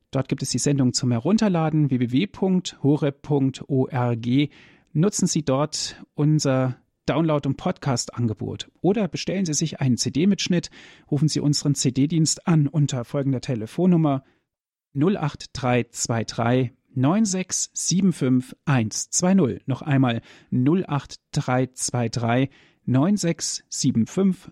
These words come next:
eins zwei null. Wenn Sie von außerhalb Deutschlands anrufen, null null vier neun vorab wählen. Weiter geht es mit der acht drei zwei drei neun sechs sieben fünf eins zwei null. Herr Pfarrer Filler, Sie haben es schon angedeutet,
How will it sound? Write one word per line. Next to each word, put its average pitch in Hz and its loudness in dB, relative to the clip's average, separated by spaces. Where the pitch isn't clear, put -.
eins 117 -2
zwei 113 -2
null. 147 2
Wenn 135 0
Sie 143 -2
von 127 -2
außerhalb 160 0
Deutschlands 120 -2
anrufen, 117 0
null 127 4
null 160 2
vier - -4
neun 113 0
vorab - -6
wählen. 123 2
Weiter 135 0
geht 127 -2
es 117 -4
mit 123 2
der 127 -4
acht 131 -4
drei 107 -2
zwei 127 -2
drei 127 0
neun 165 2
sechs - -2
sieben 104 -2
fünf 151 0
eins 117 -2
zwei 127 0
null. 113 0
Herr - -8
Pfarrer 131 0
Filler, 175 2
Sie 143 -2
haben 131 0
es - -2
schon 117 0
angedeutet, 156 0